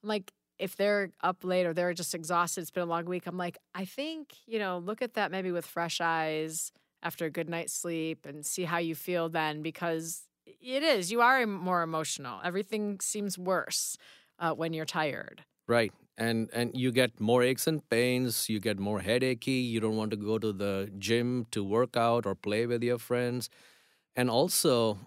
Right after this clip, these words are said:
Speaker 2: uh, with the change in mood and, uh, maybe, uh, social interactions going, uh, against you, there's a higher chance of, uh,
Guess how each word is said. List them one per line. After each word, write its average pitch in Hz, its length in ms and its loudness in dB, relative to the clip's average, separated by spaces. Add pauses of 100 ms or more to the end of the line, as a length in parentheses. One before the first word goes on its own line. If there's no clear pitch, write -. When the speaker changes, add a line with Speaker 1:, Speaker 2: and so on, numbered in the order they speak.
(140)
Speaker 2:
uh, 110 220 2
with 107 340 2
the 110 180 2
change 127 340 2
in 110 180 4
mood 123 560 2
and, 110 480 0
uh, 104 380 0 (140)
maybe, 110 600 2 (540)
uh, 104 260 -2
social 120 400 2
interactions 107 720 0
going, 101 440 0 (200)
uh, 95 400 -6
against 107 580 0
you, 98 300 0 (440)
there's 120 320 2 (420)
a 110 100 -2
higher 135 440 2
chance 135 540 -2
of, 110 400 -2
uh, 101 260 2